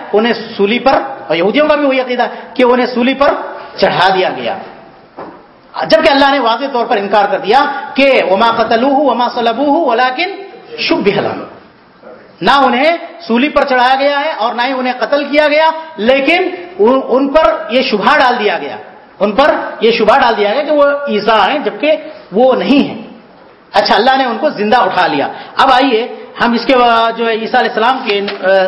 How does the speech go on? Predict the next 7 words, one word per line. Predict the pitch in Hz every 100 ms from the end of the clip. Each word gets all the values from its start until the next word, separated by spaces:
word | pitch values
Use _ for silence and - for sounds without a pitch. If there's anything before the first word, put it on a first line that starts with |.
| 185
نزول | 190 196 254
سے | 247
متعلق | 214 214 254 226 - - - -
جو | 151 220 220 -
آیتیں | 175 208 214 233 226
اور | 196 175
حدیثیں | 165 233 240 240